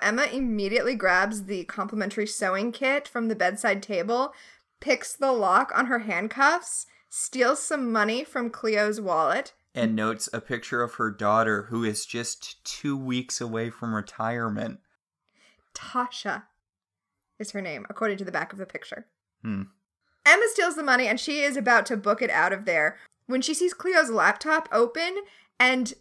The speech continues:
Speaker 1: open to the people search thing that
Speaker 2: Tracker.
Speaker 1: Yes, the people search database that bounty hunters use. So then one of my favorite scenes happens. Cleo comes out of the bathroom,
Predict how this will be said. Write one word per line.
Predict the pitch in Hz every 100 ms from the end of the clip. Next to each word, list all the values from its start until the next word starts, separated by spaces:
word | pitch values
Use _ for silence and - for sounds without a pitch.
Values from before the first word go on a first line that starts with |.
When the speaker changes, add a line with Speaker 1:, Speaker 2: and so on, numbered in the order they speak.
| _ 208
Speaker 1:
open | 247 247 302 311
to | - 294 285
the | 233
people | 220 - 269 - 254
search | 254 - 233 226 -
thing | - - 190 185 165 165 -
that | 196 220 175 127
Speaker 2:
Tracker. | 110 107 110 - - 113 104 98 98 - _ _ _ _ _ _ _ -
Speaker 1:
Yes, | 196 185 120 - - -
the | 226 240
people | 240 320 302 285
search | 285 - 254 247 233 - -
database | 202 208 202 214 180 156 -
that | 196 170
bounty | 180 175 196
hunters | 196 160 185
use. | 156 90 110 - - _ _ _ - _
So | - 262 247 240
then | 226 269 302
one | 480
of | 523
my | 508 349
favorite | - 247 247 233
scenes | - 214 233
happens. | 220 185 196 151 160 - - - -
Cleo | - 330 359 392 466 508
comes | - 339 277 - -
out | 196 226 330
of | 330
the |
bathroom, | 359 220 196 208 196 180